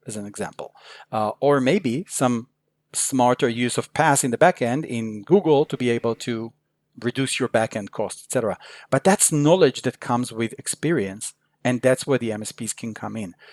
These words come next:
So if you just read the tables, that, the comparison tables between all the cloud providers, they seem pretty similar. The devil's in the details.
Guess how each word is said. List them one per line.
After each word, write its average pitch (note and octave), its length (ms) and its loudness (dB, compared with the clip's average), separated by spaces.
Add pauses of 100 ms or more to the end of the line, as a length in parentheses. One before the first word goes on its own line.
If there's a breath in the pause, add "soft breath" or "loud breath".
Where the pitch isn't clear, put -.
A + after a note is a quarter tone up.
So - 260 2
if - 200 -6
you C#3+ 60 -12
just F3 340 2
read G#3+ 260 -4
the C#3+ 80 2
tables, D3+ 600 2
that, - 400 -6 (200)
the G#2 80 -6
comparison B2+ 560 -4
tables C#3 300 -2
between C3 320 -8
all B2 220 -4
the - 60 -10
cloud A#2+ 260 -2
providers, A#2+ 380 0
they A#2+ 140 -4
seem D#4+ 280 -2
pretty C3+ 440 -2 (520)
similar. B2+ 520 4 (680)
The C3+ 80 0
devil's C#3 300 6
in A#2 100 -2
the G#2 60 -8
details. - 460 -8